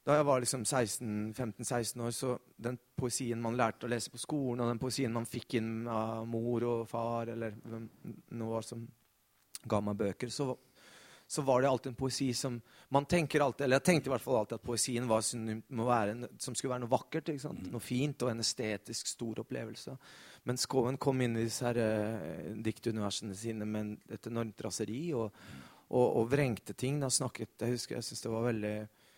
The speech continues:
Speaker 1: interessant at han, at han, eh, han snakket om kjærlighet, men han snakket også i, i like stor grad om sviket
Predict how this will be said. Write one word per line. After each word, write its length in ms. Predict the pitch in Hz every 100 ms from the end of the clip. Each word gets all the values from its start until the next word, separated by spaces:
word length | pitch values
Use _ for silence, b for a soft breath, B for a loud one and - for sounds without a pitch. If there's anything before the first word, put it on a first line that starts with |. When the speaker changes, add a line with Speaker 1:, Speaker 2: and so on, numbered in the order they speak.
| b b b -
Speaker 1:
interessant 480 | 113 113 107 117 110
at 140 | 113
han, 200 | 107 107 -
at 140 | 101
han, 200 | 113 107
eh, 380 | 110 107 104 98 101 104 _ _ -
han 80 | 117
snakket 460 | - 120 - -
om 80 | 123
kjærlighet, 380 | - 147 104 117
men 80 | 135
han 80 | 120
snakket 320 | 135 123 -
også 300 | 127 127 117
i, 400 | 113 127 131 -
i 20 |
like 280 | 139 131 -
stor 160 | - 151
grad 140 | 110
om 80 | 110
sviket 580 | - - 113 110 - 143